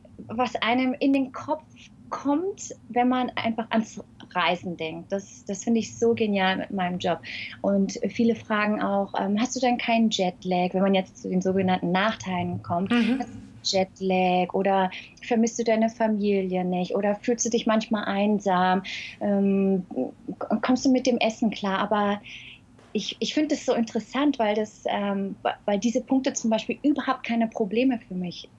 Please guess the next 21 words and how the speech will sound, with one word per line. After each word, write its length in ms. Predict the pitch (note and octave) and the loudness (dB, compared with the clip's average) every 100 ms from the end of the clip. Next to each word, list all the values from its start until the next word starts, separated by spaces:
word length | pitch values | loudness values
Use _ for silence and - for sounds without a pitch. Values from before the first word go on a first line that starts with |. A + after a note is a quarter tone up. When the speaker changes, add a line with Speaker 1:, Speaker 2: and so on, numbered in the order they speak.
| - | -4
Speaker 1:
darstellen, 680 | E3+ F3 - - F3 F3 E3+ | -2 0 0 0 0 0 0
weil 280 | E3+ F3 F3 - - - - - - | 2 2 -2 -10 -14 -18 -20 -10 -4
ich 120 | - | 0
denk 180 | A3 A#3+ | 0 2
mal, 120 | A3+ | 2
wenn 100 | A3+ | 4
man 100 | A3+ | 2
sich 120 | A3+ | 0
für 120 | - | -4
einen 140 | G#3 G#3 | -2 0
Job 200 | G#3+ G#3+ | 0 -2
entschieden 520 | G3 G3 - A#3 A3 | -4 -2 -2 0 2
hat, 140 | G#3 G3+ | 0 -2
dass 140 | F#3+ | -4
man 160 | G#3 G3+ | -2 0
eine 160 | F#3+ | 0
gewisse 400 | F#3+ F#3 G#3 G#3 | 0 -2 -2 -4
Professionalität 1120 | - G3+ - F#3+ G3 F#3+ F#3 F#3 F#3 A3 A#3 - | -4 -6 -4 -2 0 2 2 2 2 0 2 0
auch 160 | F#3 | -2
mitbringt. 640 | F3+ - - F#3 G3+ C#4+ C#4+ - - | -2 -2 -4 0 4 4 0 -10 -12
Klar, 460 | - G#3 A3 F3 | -4 0 2 0